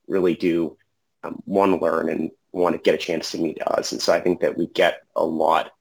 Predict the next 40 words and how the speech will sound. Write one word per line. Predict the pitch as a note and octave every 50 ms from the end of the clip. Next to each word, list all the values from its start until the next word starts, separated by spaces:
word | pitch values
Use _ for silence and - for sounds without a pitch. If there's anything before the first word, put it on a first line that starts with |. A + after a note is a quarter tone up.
| _ -
or | E2+
they | D#2 - F#2+
get | E2+ F2+ E2+
a | E2
lot, | D#2+ D#2+ D2+ -
sorry, | - - F2+ E2 D#2+ -
out | - F2 F2 F2
of | E2+ - -
the | -
program. | - - - E2+ E2+ - - G#2 G2+ G#2 A2 A2+ A2+ - _ _ _ _
So | _ - E2+
I | E2
really | E2 E2 F2+ F2 - -
do | - F2
think | E2+ - F2 D#2
it's | - F2+ -
beneficial | - F2 E2 - - - - - - - G#2 G#2 -
for | - A2
that. | G2+ G#2 A2+ A#2 - - _ _ _ _ _ _ _ _ _ _ _ _ _ _ -
And | G2+
then | G2 G2+
the | G2+ G#2
other | G2 G2+ F#2
thing | - A2 G2 F#2 F#2+ F2
is | D#2+ D#2+
just, | - G2+ F2+ - - -
it's | - G#2+ - -
a | G#2+
lot | F#2+ F#2+ F2
of | E2+ -
fun | - E2 D#2+ E2
working | F2+ F2+ F2+ - F#2+ G2
with | F#2+ F#2 -
J | - G#2 F#2+ F#2+ F#2+ G2 G2 G2 G2+ G2 -
A. | - -
Um, | D#2+ D#2+ E2
I've | E2+ D#2+
always | - F#2 F#2 F2 -
enjoyed | F2 D#2 D2+ E2 E2 D#2+ E2+ E2+ D#2+ -
teaching | - E2+ D#2+ - - E2+ E2 E2 E2 E2+ -